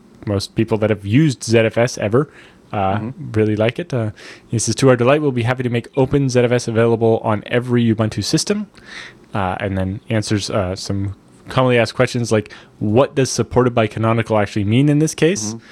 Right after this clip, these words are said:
Speaker 1: And it means that you will find Z F S dot K O automatically built and installed on your Ubuntu system. No more using the D K M S thing where you compile it yourself.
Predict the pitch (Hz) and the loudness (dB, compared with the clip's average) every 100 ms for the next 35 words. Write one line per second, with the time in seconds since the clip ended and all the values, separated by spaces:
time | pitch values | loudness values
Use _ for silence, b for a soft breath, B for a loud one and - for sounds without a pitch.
0 | B B B 110 104 110 113 104 110 123 | B B B -4 -4 0 -2 0 0 2
1 | 131 139 - 135 131 113 123 127 131 - | 2 2 2 2 2 2 2 2 0 0
2 | 123 - - 120 120 135 - 107 120 120 | 0 0 -2 2 4 2 2 0 0 -4
3 | 123 104 117 135 135 113 98 120 120 123 | -2 0 2 2 0 -4 0 4 4 2
4 | 110 104 104 104 117 113 107 165 - 190 | -2 0 0 2 0 0 -2 -2 -2 -4
5 | 185 - B B _ 110 110 113 107 107 | -4 -8 B B _ -2 0 2 2 2
6 | 101 117 107 101 104 92 90 - 113 107 | 0 0 0 2 2 0 -4 -4 -2 2
7 | 113 110 107 98 - - _ _ - 110 | 2 2 0 -2 -8 -12 _ _ -2 0
8 | 110 104 98 87 107 104 - 101 104 107 | 0 0 0 -2 -4 -4 -4 -2 0 0
9 | 104 107 - 139 - | -2 -2 0 0 -4